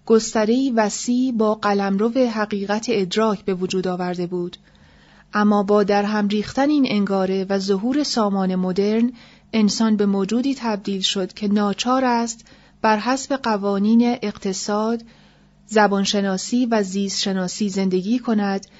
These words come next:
و در سایهٔ همین معیارها حق یافته است که آنها را بشناسد و پرده از آنها برگیرد. در اینجا فوکو بار دیگر به تابلوی لاسمنیناس باز می‌گردد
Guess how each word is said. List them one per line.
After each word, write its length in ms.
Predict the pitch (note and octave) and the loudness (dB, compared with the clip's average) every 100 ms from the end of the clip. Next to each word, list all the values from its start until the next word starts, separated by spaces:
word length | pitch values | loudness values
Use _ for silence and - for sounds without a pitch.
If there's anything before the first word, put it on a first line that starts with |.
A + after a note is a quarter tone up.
| - _ - | -20 _ 0
و 100 | A3 | 2
در 140 | G#3+ | 2
سایهٔ 520 | G#3 A3 G#3 A3+ C#4 | 2 0 0 0 -2
همین 400 | B3 C4+ D4 C#4 | -2 0 4 4
معیارها 680 | A#3 G3 G3 F#3 F#3 G3+ G3+ | 4 4 2 0 0 -2 -2
حق 300 | F#3 A3+ B3+ | 0 -2 0
یافته 440 | B3 A3+ G#3+ - G#3+ | 0 0 -2 -2 -2
است 340 | G3 G3 - | -2 -6 -6
که 80 | F#3 | -4
آنها 340 | F#3+ F#3 G3+ | -4 -4 -4
را 140 | F#3+ F3+ | -2 -2
بشناسد 840 | G3 B3 B3+ G#3+ G#3 - G#3 G3+ - - - - _ _ - | 0 0 0 0 -2 -4 -4 -4 -8 -20 -20 -20 _ _ -4
و 80 | |
پرده 400 | G#3 G3+ G3 G3 | -2 0 0 2
از 200 | A#3+ A#3 | 0 0
آنها 340 | G3+ F#3 F#3 G3 | 0 -2 -2 -2
برگیرد. 840 | G3 G3 F3+ E3+ F3 E3+ F3 - _ _ _ _ _ _ _ _ _ _ _ _ _ _ _ _ _ _ _ _ _ _ | 0 -2 -2 -6 -6 -8 -12 -20 _ _ _ _ _ _ _ _ _ _ _ _ _ _ _ _ _ _ _ _ _ _
در 140 | C4 C4 | 6 8
اینجا 340 | C4 D4 F4 | 8 8 6
فوکو 420 | F4 C#4 C4+ C#4+ | 4 0 2 2
بار 300 | B3 C4+ C#4+ | 6 4 4
دیگر 380 | A#3 G#3 A3 G#3+ | 2 0 2 0
به 160 | G3+ G3+ | 0 -2
تابلوی 500 | A3+ G#3+ G#3 B3+ B3+ | 0 0 2 2 4
لاسمنیناس 760 | G#3 G3 G#3 G3 F#3+ G3+ G3 | 2 2 0 2 2 2 0
باز 340 | - F#3 F#3 F#3 | 0 0 0 -4
می‌گردد 680 | F3+ F#3 F3 F3+ F3+ F3+ | -4 -4 -4 -6 -8 -10